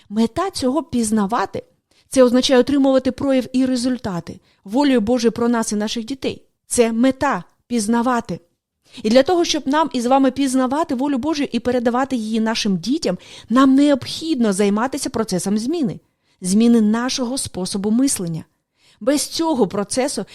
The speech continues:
ми не зможемо познавати волю Божу про наших дітей. Тому що старі брехливі твердині, страхи,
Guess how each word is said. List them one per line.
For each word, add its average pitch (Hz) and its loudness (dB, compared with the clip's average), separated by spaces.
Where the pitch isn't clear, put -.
ми 262 6
не 294 6
зможемо 269 0
познавати 220 0
волю 294 -2
Божу 240 0
про 202 -8
наших 175 -6
дітей. 226 -8
Тому 233 4
що 247 4
старі 240 2
брехливі 220 0
твердині, 214 -2
страхи, 226 -4